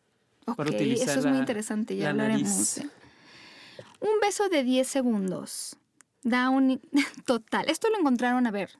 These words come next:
Speaker 2: esto lo encontraron en un solo estudio, en, eh,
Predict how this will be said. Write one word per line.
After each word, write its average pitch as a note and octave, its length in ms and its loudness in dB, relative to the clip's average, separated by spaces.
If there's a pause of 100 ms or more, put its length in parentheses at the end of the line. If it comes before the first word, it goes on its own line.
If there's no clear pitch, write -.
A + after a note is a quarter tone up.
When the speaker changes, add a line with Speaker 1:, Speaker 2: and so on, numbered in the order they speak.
Speaker 2:
esto B3+ 220 -4
lo F4 80 2
encontraron A#3 420 0
en G#3+ 140 0
un A3 80 0
solo A3 200 -4
estudio, C#4+ 640 0 (600)
en, A3 480 0
eh, G#3 560 -2